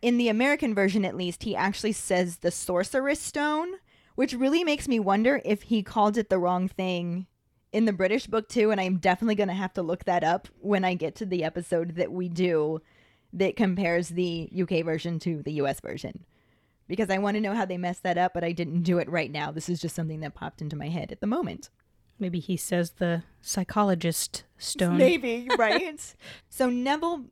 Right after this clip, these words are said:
Speaker 1: mentions the sorceress stone, <laughs> not the giant note rope, which is interesting to me. Slight little change wasn't really necessary, in my opinion.
Speaker 2: But I do like this because it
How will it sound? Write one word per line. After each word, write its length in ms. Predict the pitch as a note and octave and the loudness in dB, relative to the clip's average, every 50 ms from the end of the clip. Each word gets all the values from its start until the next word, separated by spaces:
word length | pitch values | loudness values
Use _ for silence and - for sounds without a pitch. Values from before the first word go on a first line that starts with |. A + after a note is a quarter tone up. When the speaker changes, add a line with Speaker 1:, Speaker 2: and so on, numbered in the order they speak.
| _ _ | _ _
Speaker 1:
mentions 560 | - G#3+ G#3+ A3+ A#3 - G#3+ F#3+ G3+ G3 - - | -2 0 0 0 0 0 -2 -2 -2 -4 -6 -8
the 420 | F3+ F#3 G3+ F#3 F3+ F3 E3+ D#3+ - | -8 -6 -6 -4 -4 -4 -6 -6 -8
sorceress 640 | - - B3 A3+ C4+ - F#3 D#3+ D#3+ E3+ - - - - | -4 0 0 0 0 -2 -2 -2 -2 -2 -2 -6 -12 -12
stone, 600 | - - - F#3 D#3 D#3 F3+ A3+ C#4 C#4+ D#4+ D4 - - - | -12 -4 -2 0 2 2 4 4 6 4 4 2 -2 -8 -20
<laughs> 180 | - - - _ | -20 -20 -18 _
not 560 | - G#3 G#3 G3 F#3+ F#3+ F#3 - - - - - - | -6 -2 0 0 2 2 0 0 -2 -6 -10 -10 -10
the 540 | F3 E3 F3+ F3+ E3+ E3+ E3+ E3 D#3 D3+ E3+ D#3+ - _ _ _ _ _ _ _ _ | -6 -4 -4 -4 -4 -4 -6 -6 -6 -6 -6 -8 -12 _ _ _ _ _ _ _ _
giant 300 | D#3+ F3+ D#3+ D#3 C#3 A#2+ | -2 0 0 0 -2 -4
note 160 | C#3 C#3+ - - | -4 -6 -6 -8
rope, 220 | - - - - _ _ _ _ _ _ _ _ _ _ _ _ _ _ _ | -10 -12 -14 -16 _ _ _ _ _ _ _ _ _ _ _ _ _ _ _
which 160 | A3 B3 - | 0 2 2
is 80 | C4 C4 | 2 2
interesting 420 | C#4+ C4+ B3 A3 F#3 - E3 D#3+ | 2 2 2 0 -2 -2 -6 -8
to 80 | - D3 | -8 -8
me. 200 | A2+ F2 - F#3 - _ _ _ _ _ _ _ _ | -10 -10 -12 -14 -18 _ _ _ _ _ _ _ _
Slight 260 | _ - - G3+ F#3+ | _ -6 -2 -2 0
little 160 | F#3 F#3+ F#3 F3 | 2 0 0 0
change 580 | - F#3+ E3+ E3 E3 E3+ E3 - - - - _ _ _ _ _ _ _ _ _ _ _ _ | 0 -4 -4 -4 -6 -6 -8 -8 -10 -16 -18 _ _ _ _ _ _ _ _ _ _ _ _
wasn't 280 | F4+ F#4+ F4 G4+ F4+ | -2 0 0 0 -2
really 300 | C#4+ D#4 F4 F4+ F4+ F4+ | -2 -2 0 0 0 0
necessary, 580 | F4+ F#4+ F#4 - - C4+ - - F3 E3 D#3+ D#3 | 0 0 -2 0 -2 -4 -2 0 0 2 2 0
in 80 | D#3+ D#3+ | -2 -4
my 100 | D3+ D3+ | -6 -6
opinion. 560 | D3+ D3 - - - - - - - - F3 - _ _ _ _ _ _ _ _ | -8 -8 -10 -12 -14 -12 -14 -14 -14 -16 -18 -20 _ _ _ _ _ _ _ _
Speaker 2:
But 340 | _ D#4 D4 A#3+ F#3+ F#3+ - - _ _ | _ 2 2 2 2 -2 -4 -10 _ _
I 120 | - A#3+ | -2 -2
do 260 | B3 G3+ A3+ C4 C#4 C4+ | -2 0 0 -2 0 2
like 440 | C4 A#3+ A#3 A#3 A3+ A3 - - | 2 4 4 4 2 0 -4 -2
this 280 | - A3 A3+ A3+ A3+ - | 4 6 6 6 6 4
because 540 | - - G#3+ - G#3+ G#3+ G3 G3 G3 F3 - - | 0 -2 -2 2 4 4 4 4 4 0 -2 0
it 500 | - G#3 G3 F#3+ F#3+ F#3+ F3+ - - | 2 4 6 8 8 6 6 4 0